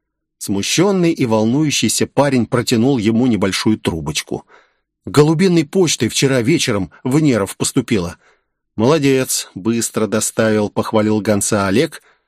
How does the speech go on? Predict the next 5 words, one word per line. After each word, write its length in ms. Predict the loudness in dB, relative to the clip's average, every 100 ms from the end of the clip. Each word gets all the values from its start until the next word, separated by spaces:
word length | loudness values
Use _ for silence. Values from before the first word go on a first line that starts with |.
| _ _ 0
и, 220 | 2 2
повернувшись 840 | 0 0 2 0 0 0 0 -2
к 120 | -2
лейтенанту, 600 | 0 2 2 2 0 -2
скомандовал: 680 | -2 2 2 2 0 -4 -6